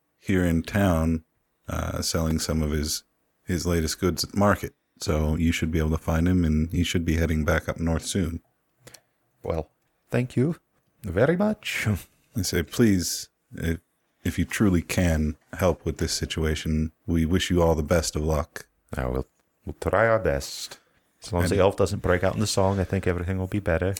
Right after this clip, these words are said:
Speaker 1: And Merrick,
Speaker 2: Fine.
Speaker 1: we are counting on you as a member of this community to ensure that you keep the rest of them from doing any more damage to our, our fair land than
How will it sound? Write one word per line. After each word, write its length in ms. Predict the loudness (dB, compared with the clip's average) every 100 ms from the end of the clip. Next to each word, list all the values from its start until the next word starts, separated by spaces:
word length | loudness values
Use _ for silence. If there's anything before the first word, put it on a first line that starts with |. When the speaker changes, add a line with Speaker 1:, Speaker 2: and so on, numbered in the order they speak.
| -6
Speaker 1:
And 220 | 0 2
Merrick, 420 | 4 4 4 2 -6
Speaker 2:
Fine. 380 | -10 -12 -14 -12 -2
Speaker 1:
we 160 | 2
are 380 | 4 6 4 2 -4
counting 400 | 0 4 6 6
on 160 | 4 4
you 240 | 2 2
as 160 | 2 0
a 160 | 0 2
member 380 | 2 2 2
of 100 | 0
this 160 | 0 -4
community 420 | -4 -2 0 0
to 180 | -2 0
ensure 460 | 0 0 0 2 2
that 380 | 2 -2 -6 -20 _ _ _ _ -18 -18 _
you 100 | -6
keep 280 | -2 -2 -2
the 100 | 0
rest 300 | 2 2 2
of 100 | -4
them 200 | -2 -2
from 200 | -2 -2
doing 220 | 0 0 2
any 160 | 2
more 180 | 2 0
damage 520 | 0 0 2 0 -2
to 140 | -4 -2
our, 280 | 0 -2 -6 _ _ _ _
our 140 | -6 -6
fair 300 | 0 2 4
land 420 | 2 2 0 0
than 300 | 0 0